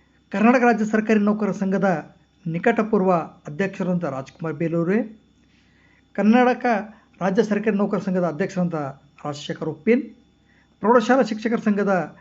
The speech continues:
ಅಧ್ಯಕ್ಷರಾದಂಥ ಅಶೋಕ್ ಮಹೇಂದ್ರಕರ್, ಪ್ರಾಥಮಿಕ ಶಾಲಾ ಶಿಕ್ಷಕರ ಸಂಘದ ಅಧ್ಯಕ್ಷರಂಥ ರಾಜಪ್ಪ ಜಮಾದಾರ್, ಸಾವಿತ್ರಿಬಾಯಿ ಫುಲೆ ಸಂಘದ ಅಧ್ಯಕ್ಷರಂಥ ಸಾರಿಕಾ ಗಂಗಾ, ಅಲ್ಲದೆ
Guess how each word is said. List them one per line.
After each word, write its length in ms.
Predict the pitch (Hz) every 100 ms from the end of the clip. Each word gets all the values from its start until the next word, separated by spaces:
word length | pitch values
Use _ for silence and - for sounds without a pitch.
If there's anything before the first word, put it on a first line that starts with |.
| _
ಅಧ್ಯಕ್ಷರಾದಂಥ 540 | 180 156 214 190 180 175 160 139 - _ _ _ _ _ -
ಅಶೋಕ್ 380 | 160 180 170 147
ಮಹೇಂದ್ರಕರ್, 560 | 147 175 185 214 220 - - _ _ _ _
ಪ್ರಾಥಮಿಕ 400 | 208 214 254 262
ಶಾಲಾ 240 | 220 240 226
ಶಿಕ್ಷಕರ 380 | 214 - 220
ಸಂಘದ 640 | 220 214 202 196 175 - - _ _
ಅಧ್ಯಕ್ಷರಂಥ 580 | 160 175 196 202 185 175 170 156 - -
ರಾಜಪ್ಪ 420 | 147 151 147 147 147
ಜಮಾದಾರ್, 500 | 139 131 147 190 214 - - _ _ _ _ _
ಸಾವಿತ್ರಿಬಾಯಿ 440 | - 214 233 254 233
ಫುಲೆ 260 | 226 226
ಸಂಘದ 640 | 208 202 202 196 175 175 - _ _ _ _
ಅಧ್ಯಕ್ಷರಂಥ 540 | 160 214 214 202 185 185 151 143 -
ಸಾರಿಕಾ 320 | 156 156 156
ಗಂಗಾ, 580 | 143 143 175 202 226 - _ _ _ _ _ -
ಅಲ್ಲದೆ 520 | 226 226 202 156 -